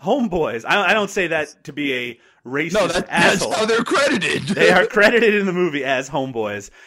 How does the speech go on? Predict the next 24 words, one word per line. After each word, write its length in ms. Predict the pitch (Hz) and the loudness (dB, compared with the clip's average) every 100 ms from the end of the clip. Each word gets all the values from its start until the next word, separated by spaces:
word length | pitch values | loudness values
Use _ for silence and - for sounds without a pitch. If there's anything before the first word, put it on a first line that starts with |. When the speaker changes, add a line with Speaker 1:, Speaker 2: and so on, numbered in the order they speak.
| - | -14
Speaker 1:
Uh, 260 | 127 127 117 | -6 -4 -4
folks, 280 | 135 147 147 | -4 -6 -6
it 100 | 131 | -8
was 360 | 147 139 117 - _ _ | -6 -6 -8 -18 _ _
a 140 | - 131 | -10 -10
different 400 | 139 156 147 - | -8 -8 -8 -10
era. 360 | 120 127 95 76 _ _ - | -6 -6 -6 -10 _ _ -6
But, 220 | 165 160 | -4 -2
uh, 140 | 165 | -2
Mo, 180 | 180 214 | 0 -2
did 160 | 233 240 | -2 -4
you 80 | 269 | -4
have 120 | 269 | -2
any 120 | 254 | -4
history 460 | 190 196 196 - 170 | -4 -4 -4 -4 -4
with 120 | 139 | -4
Slime 320 | - 139 123 | -6 -8 -8
City 300 | 120 120 117 | -8 -10 -12
before 320 | 117 120 143 127 | -14 -12 -6 -6
watching 320 | 123 123 127 | -6 -8 -14
it 80 | 120 | -12
for 80 | 135 | -12
this 120 | 165 | -10
episode? 380 | 269 - 85 | -12 -12 -16